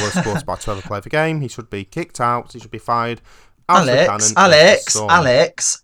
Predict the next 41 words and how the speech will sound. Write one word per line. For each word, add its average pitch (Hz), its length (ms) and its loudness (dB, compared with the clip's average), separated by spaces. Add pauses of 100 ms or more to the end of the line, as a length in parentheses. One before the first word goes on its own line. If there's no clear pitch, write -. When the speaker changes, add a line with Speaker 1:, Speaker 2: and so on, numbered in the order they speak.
(120)
Speaker 2:
Alex. - 680 -2 (160)
We 147 120 -4
do 151 180 -4
not 170 280 4
appreciate 147 640 -2
this 143 180 -4
sort 135 380 -4
of 120 100 -6
Speaker 1:
<laughs> - 20 -6
Speaker 2:
slander 151 1120 2 (420)
on 147 300 4
a 147 200 0
Justin, 151 440 -4 (220)
a 151 80 0
pro 160 360 2
Justin 139 360 -6
Herbert 131 380 -4
podcast. - 540 -6
Speaker 1:
A - 300 -4
Justin 135 320 0
Speaker 2:
Thank - 40 -8
you. 127 60 -2
Speaker 1:
Herbert 117 260 -4
fan 113 240 0
podcast. 92 640 -8
Speaker 2:
Yes. 139 880 2 (460)
This - 140 -2
Speaker 1:
That's 208 80 6
Speaker 2:
is 196 60 4
not 190 100 6
Speaker 1:
fair. 98 180 0
Speaker 2:
an - 60 2
N 143 80 0
F - 60 -2
L 123 240 4
podcast. 127 540 -2
This 160 160 0
is 143 120 -2
just 156 200 -6
a 165 80 0
Herbert 165 360 4